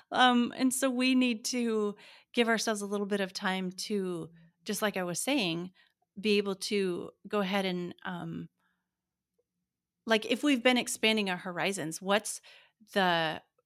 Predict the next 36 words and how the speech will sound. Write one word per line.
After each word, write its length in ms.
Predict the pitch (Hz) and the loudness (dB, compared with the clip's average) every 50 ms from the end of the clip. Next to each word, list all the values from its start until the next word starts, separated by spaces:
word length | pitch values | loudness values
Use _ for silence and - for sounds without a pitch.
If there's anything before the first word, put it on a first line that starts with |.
| _ _ _ _ _ _ _ | _ _ _ _ _ _ _
what's 300 | - 196 202 233 240 240 | -6 0 0 2 2 0
the 100 | - 226 | -2 -6
point 360 | - - - 233 220 202 - 196 | -4 -2 0 0 0 0 -2 -6
of 100 | 190 - | -8 -4
com-, 240 | - 214 202 208 - - | -2 -2 -2 -2 -2 -4
of 140 | 190 175 | -6 -6
expanding 500 | - 202 - - - - 226 226 220 196 | -6 -6 -8 -4 -2 0 0 2 0 0
our 60 | 175 170 | -2 -4
horizons 480 | 185 180 175 180 208 208 196 180 180 | -4 -2 -2 -2 0 0 -2 -4 -6
if 100 | 175 - | -8 -8
we're 140 | 185 180 175 | -8 -10 -8
just 220 | 180 185 175 - | -8 -8 -6 -6
going 140 | - 180 180 175 | -6 -6 -6 -6
to 100 | - 175 | -8 -8
shrink 400 | - - - 190 185 180 185 - | -8 -6 -6 -6 -6 -6 -6 -6
back 260 | 156 139 - - - | -6 -6 -6 -10 -14
to 100 | - 190 | -12 -10
what 180 | 180 156 - | -8 -8 -8
we 100 | - 180 | -8 -8
were 240 | 170 165 170 160 156 | -8 -8 -8 -8 -8
before 340 | 156 - 180 - - 196 165 | -10 -12 -12 -8 -6 -6 -6
vacation? 600 | 147 156 - - 180 190 - - - - - - | -6 -8 -10 -10 -8 -8 -8 -8 -10 -12 -12 -12
Like, 180 | - - - - - - - - - - | -12 -12 -14 -16 -16 -16 -16 -16 -16 -6
give 120 | - 277 277 | -2 0 2
ourselves 260 | 311 294 - 330 311 | 2 2 2 0 2
a 60 | 320 302 | 2 2
little 180 | 277 233 226 | 2 2 0
space 500 | 214 - - - - 190 - 185 - - | -2 -2 -2 -2 -2 -2 -2 -4 -6 -4
in 140 | - 214 214 | -4 -2 -2
this 200 | 208 202 - - | -2 -4 -4 -6
recovery 560 | 202 196 - - 214 202 202 196 190 180 175 | -8 -8 -6 -8 -8 -6 -6 -6 -6 -6 -8
time. 380 | 175 - 165 135 135 170 202 208 - - - - - - - | -8 -10 -10 -8 -6 -8 -8 -10 -12 -18 -20 -20 -20 -12 -10
It's 140 | - 320 - | -6 -2 0
like, 240 | 403 381 370 - - | 0 0 0 0 2
you 100 | 339 330 | 4 6
know, 320 | 294 254 233 226 220 220 | 6 6 4 2 0 -2